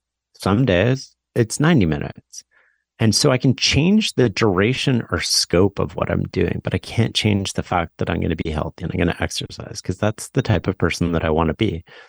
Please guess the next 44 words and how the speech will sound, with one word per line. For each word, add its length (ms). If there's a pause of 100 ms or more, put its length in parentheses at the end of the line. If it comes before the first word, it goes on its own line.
The 80
person 560
that 240 (100)
achieves 480
the 100
things 320
that 180
I 160
wanna 200
achieve 380
in 100
life, 300 (440)
that 220
lives 280
the 60
type 220
of 120
life 340
that 180
I 140
wanna 200
live, 320 (160)
does 220
those 240
things. 260
So 140
I 100
create 280
an 100
automatic 480
rule 260
around 260
it. 160
Now 200
I 40
do 180
it 120
every 220
day. 260
I 80
don't 200
argue 340
with 100
myself. 380